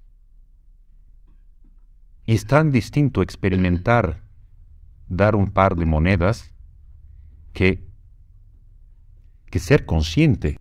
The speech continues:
de lo que estás dando y ser consciente del momento que estás compartiendo con esa persona, por más que sean un par de minutos.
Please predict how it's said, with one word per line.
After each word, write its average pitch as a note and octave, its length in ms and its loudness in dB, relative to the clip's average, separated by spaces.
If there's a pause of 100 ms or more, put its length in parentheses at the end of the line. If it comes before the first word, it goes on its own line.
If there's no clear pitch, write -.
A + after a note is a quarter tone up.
(160)
de E2 160 0
lo E2+ 120 0
que E2+ 100 -2
estás G2 340 -2
dando D#2 460 0 (640)
y G2 80 -2
ser D3 260 2
consciente B2+ 580 0
del G2 140 2
momento A2 580 0
que - 100 -4
estás - 380 -4
compartiendo G2 880 -2
con D2+ 200 -2
esa - 260 -4
persona, D#2+ 480 -4 (260)
por F#2 120 -4
más G2+ 180 0
que F2+ 100 -6
sean F2+ 220 -2
un E2+ 100 -2
par F2 200 0
de D2+ 80 -2
minutos. D2 560 -6